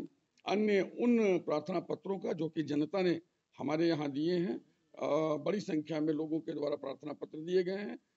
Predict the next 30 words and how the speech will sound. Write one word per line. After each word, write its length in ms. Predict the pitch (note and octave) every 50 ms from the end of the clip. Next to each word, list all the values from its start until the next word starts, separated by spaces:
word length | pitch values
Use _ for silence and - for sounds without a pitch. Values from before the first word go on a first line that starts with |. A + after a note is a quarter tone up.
| _ _ _
जिसमें 240 | - C3 C3+ D#3+ D#3+
विभिन्न 360 | C#3 C3 C3+ D3+ E3 E3 E3
प्रकार 320 | D#3+ D3+ D3 D3 D3 D3 -
के 140 | - D#3+
गंभीर 420 | D3 C#3 D#3 D#3 D3+ D3 D#3+ F#3+ -
अपराधों 460 | C#3 - - C#3+ C#3+ D3 D3+ F#3+ F3 - - _ _ _ _ _ -
के 80 | -
बारे 280 | B2 B2+ B2 B2 C#3 D#3
में 160 | E3+ F#3 F3
बताया 360 | F3 E3+ - F3+ F#3 G#3 G3
गया 200 | F3+ G3 G3 G#3
है। 180 | G3 A3+ A#3+ - - _ _ _ _ _ _ _ -
हमने 340 | B2+ D3+ E3+ F3 E3+ E3+
एक 540 | E3 D#3+ - - E3 F3+ F3+ - D3+ C#3+ - -
कमेटी 340 | C#3 C#3 D3 D3+ - - G3+
बनाई 340 | F3 F3+ F3 F#3 G3+ G#3 F#3+
है, 120 | A#3 B3
कानपुर 420 | - - - C#3+ C#3 - - D#3
नगर 220 | - C#3+ C3+ D3+ D3
पुलिस 380 | D3 - D#3 E3 D#3+ D#3 -
ने 220 | E3 F3+ E3+ B2 - - _ _ _ _ _ _ -
मृगांक 360 | - D3+ D#3+ E3+ F3+ F3+ F3
शेखर 320 | - - E3 - D#3+ D3+
पाठक 380 | - - - - D3+ D#3 D#3+ - - -
एसीपी 500 | - C#3+ - - - E3 D#3+ - - D#3
स्वरूप 360 | C#3+ - C#3+ D3 D#3+ D#3+ - D3
नगर 240 | D3+ C#3 D3+ D3+
के 200 | D3 - - D3
नेतृत्व 460 | C#3 C#3 C3+ - D#3 D#3 D#3 _ G3 F#3+
में 200 | G3+ A#3+ -